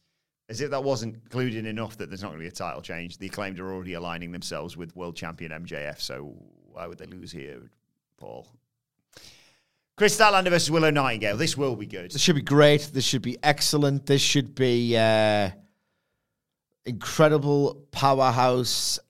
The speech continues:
Speaker 2: action, feats of strength. Like, really, like, from nowhere as well. Like, maybe someone can do a tilt-a-whirl, head scissors, and then they just,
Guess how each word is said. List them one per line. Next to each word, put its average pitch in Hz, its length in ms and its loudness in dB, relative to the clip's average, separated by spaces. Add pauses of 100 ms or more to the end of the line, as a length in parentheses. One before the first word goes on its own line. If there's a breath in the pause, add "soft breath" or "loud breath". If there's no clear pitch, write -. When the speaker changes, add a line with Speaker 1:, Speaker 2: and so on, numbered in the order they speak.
Speaker 2:
action, 127 840 2
feats - 580 -2
of 131 140 2
strength. 127 880 0 (1200)
Like, - 160 -8
really, 139 600 4
like, 120 180 -2
from 151 260 -2
nowhere 143 420 2
as 117 120 -6
well. 123 160 -2
Like, 107 260 -4
maybe 127 220 -2
someone 123 260 -6
can 117 80 -4
do 117 40 -2
a 117 40 -4
tilt-a-whirl, 120 720 -4
head 117 200 -6
scissors, 107 340 -6
and 101 80 -12
then 113 80 -10
they 113 60 -10
just, - 360 -10